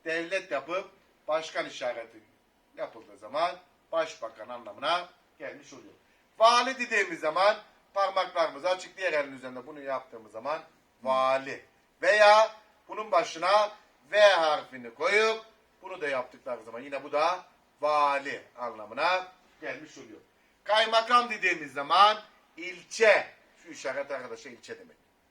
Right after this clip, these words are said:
İlçenin başkanı. Yani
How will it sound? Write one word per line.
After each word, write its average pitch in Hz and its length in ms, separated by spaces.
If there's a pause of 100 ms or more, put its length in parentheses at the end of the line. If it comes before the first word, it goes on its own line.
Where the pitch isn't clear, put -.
(600)
İlçenin 214 920 (720)
başkanı. 147 500 (580)
Yani 135 520